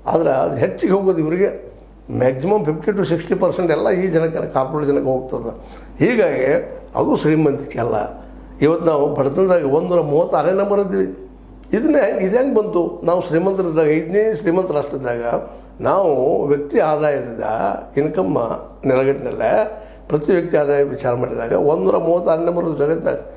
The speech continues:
ಇಲ್ಲಿ ನೋಡಿ ಐದು number ಅಂತ ಹೇಳ್ಕೊಳ್ತೀವಿ. ಹಂಗಾಗಿದೆ ಪರಿಸ್ಥಿತಿ. ಅದಕ್ಕೆ ಕಾರಣ ಅಂದ್ರೆ ಈ ಒಂದು ಇದ್ರಲ್ಲಿ ಒಳ್ಳೇದು ಕೆಲಸ ಮಾಡ್ತಾ ಇತ್ತದು. ಯಾವುದೋ ಈ ಒಂದು ನಮ್ಮ ಯೋಜನಾ ಆಯೋಗ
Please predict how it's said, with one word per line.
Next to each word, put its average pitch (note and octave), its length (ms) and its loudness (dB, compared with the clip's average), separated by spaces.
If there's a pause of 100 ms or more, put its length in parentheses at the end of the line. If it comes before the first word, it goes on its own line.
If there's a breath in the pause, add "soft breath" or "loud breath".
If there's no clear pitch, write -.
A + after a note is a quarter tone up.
(320 loud breath)
ಇಲ್ಲಿ E3 180 2
ನೋಡಿ F3+ 160 4
ಐದು E3+ 160 0
number E3+ 200 2
ಅಂತ D#3 100 -4
ಹೇಳ್ಕೊಳ್ತೀವಿ. D#3+ 560 -2 (220)
ಹಂಗಾಗಿದೆ A2+ 420 0
ಪರಿಸ್ಥಿತಿ. D#2+ 680 -4 (100)
ಅದಕ್ಕೆ B2+ 240 -2
ಕಾರಣ C3 200 2
ಅಂದ್ರೆ D3 500 -2 (200)
ಈ C#3+ 180 2
ಒಂದು C#3 300 2
ಇದ್ರಲ್ಲಿ A3+ 500 2
ಒಳ್ಳೇದು F#3 380 2
ಕೆಲಸ C#3+ 240 0
ಮಾಡ್ತಾ C3+ 460 0
ಇತ್ತದು. A#2 480 -8
ಯಾವುದೋ C3+ 560 0 (300 loud breath)
ಈ B2 180 2
ಒಂದು B2 240 0
ನಮ್ಮ A#2+ 300 2
ಯೋಜನಾ D#3 260 2
ಆಯೋಗ B2+ 320 0